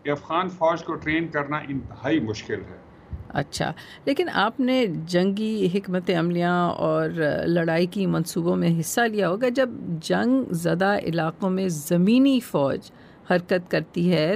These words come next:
Speaker 2: تو کیا فضائیہ کے ساتھ تعاون کر کے نہیں کرتی یہ؟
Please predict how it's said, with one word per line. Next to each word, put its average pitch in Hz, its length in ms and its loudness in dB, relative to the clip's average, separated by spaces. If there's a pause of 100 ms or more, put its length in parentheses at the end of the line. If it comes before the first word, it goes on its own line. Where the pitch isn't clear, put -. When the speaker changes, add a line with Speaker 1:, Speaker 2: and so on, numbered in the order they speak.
(100)
Speaker 2:
تو 208 120 0
کیا 208 420 2 (260)
فضائیہ 190 520 2 (120)
کے 233 100 -4
ساتھ 196 360 2 (160)
تعاون 202 580 0 (640)
کر 220 260 2
کے 277 160 2
نہیں 269 340 4
کرتی 254 280 -2
یہ؟ 254 200 -4